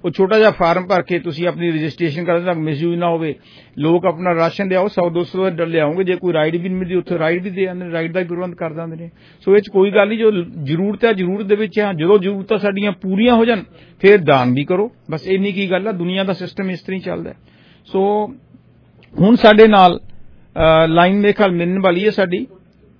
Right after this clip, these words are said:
ਅ, ਪਾਲ ਸੰਧੂ ਜੀ ਨਾਲ ਸਾਡੀ ਲਾਈਨ ਮਿਲ ਗਈ ਹੈ। ਜੇ, ਦੇਖੋ, ਇਹ ਪਾਲ ਸੰਧੂ ਜੀ ਨੂੰ ਮੈਂ ਕਾਫੀ ਸਾਲਾਂ ਤੋਂ ਜਾਣਦਾ, ਇਹ ਵੀ ਸੱਚੇ ਭਗਤ ਨੇ, ਕਮਿਊਨਿਟੀ ਦੇ ਲਈ ਕੁਝ ਕਰਨਾ ਚਾਹੁੰਦੇ ਨੇ।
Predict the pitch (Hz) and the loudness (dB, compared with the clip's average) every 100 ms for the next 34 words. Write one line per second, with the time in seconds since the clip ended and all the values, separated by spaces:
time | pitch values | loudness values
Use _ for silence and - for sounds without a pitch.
0 | _ _ _ _ _ _ _ _ 147 151 | _ _ _ _ _ _ _ _ -4 0
1 | 151 - _ _ _ _ _ _ - 175 | -2 -4 _ _ _ _ _ _ 2 6
2 | 190 226 - 220 208 220 240 220 190 175 | 6 4 0 0 0 0 0 2 0 -2
3 | 185 180 196 180 180 196 180 185 240 214 | -4 -2 0 2 2 0 0 0 0 2
4 | 160 143 - 202 151 185 170 208 - 233 | 0 -4 -16 -10 -2 -2 0 -2 0 -2
5 | - 208 233 220 208 220 226 - _ _ | 2 2 4 4 6 4 2 -4 _ _
6 | - 190 214 220 233 233 233 240 233 226 | 0 2 2 0 -2 -2 0 0 0 0
7 | 226 - 240 254 285 - 214 190 185 196 | -2 -4 -4 -2 -2 0 0 0 -2 -2
8 | 165 156 175 175 147 - _ - 233 269 | 0 -2 -2 -4 -6 -10 _ -2 0 2
9 | 330 - 220 - 262 240 247 151 - 156 | 0 0 -4 0 2 2 2 0 -4 -8
10 | 123 _ _ _ _ _ 214 220 254 262 | -8 _ _ _ _ _ 4 6 6 4
11 | 277 269 262 240 262 - 220 220 226 214 | 6 8 6 2 -4 0 0 2 0 0
12 | 220 226 190 151 | -2 -2 -4 -8